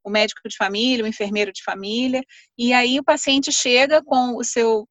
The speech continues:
a sua identificação, né, a identidade, a, o comprovante de residência, e ele faz o cadastro.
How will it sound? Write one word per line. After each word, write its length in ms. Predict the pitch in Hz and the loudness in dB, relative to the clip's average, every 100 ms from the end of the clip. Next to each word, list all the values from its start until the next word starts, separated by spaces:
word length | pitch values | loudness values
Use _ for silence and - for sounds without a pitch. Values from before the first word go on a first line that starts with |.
| - | -6
a 100 | 214 | -4
sua 120 | 254 | -2
identificação, 920 | 226 220 - 277 277 - 240 277 254 | -4 -4 -2 -2 -2 0 0 2 2
né, 300 | 240 262 233 - | 2 0 0 -2
a 180 | 190 190 | -4 -4
identidade, 1000 | 202 202 220 240 233 262 262 226 233 233 _ _ - | -4 -4 -2 2 4 4 2 0 -4 -6 _ _ 0
a, 240 | 220 214 | 4 4
o 60 | 220 | 4
comprovante 500 | 247 240 233 226 - | 2 0 0 -2 -2
de 80 | 233 | -2
residência, 680 | 233 254 247 254 294 - | -2 0 0 2 0 -2
e 20 | 320 | -6
ele 100 | - | -2
faz 280 | 311 269 | 2 2
o 40 | 277 | 2
cadastro. 760 | 339 330 220 175 202 - 180 | -2 2 2 0 -6 -10 -12